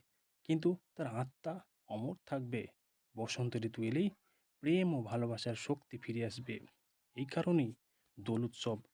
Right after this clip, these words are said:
বসন্ত ঋতুর সঙ্গে সম্পর্কিত এবং ভালোবাসা ও পুনর্জন্মের প্রতীক হিসেবে উদযাপিত হয়।" এই গল্পগুলো দোলযাত্রাকে শুধু উৎসব নয়, এক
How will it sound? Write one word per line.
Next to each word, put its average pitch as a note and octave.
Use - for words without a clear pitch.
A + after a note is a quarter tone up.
বসন্ত F3
ঋতুর B2
সঙ্গে A2
সম্পর্কিত A2
এবং A#2+
ভালোবাসা D#3+
ও G#2+
পুনর্জন্মের C3+
প্রতীক B2
হিসেবে C#3+
উদযাপিত A2
হয়।" G#2+
এই F#3
গল্পগুলো F3
দোলযাত্রাকে D3+
শুধু D3
উৎসব C3+
নয়, C3
এক A#2+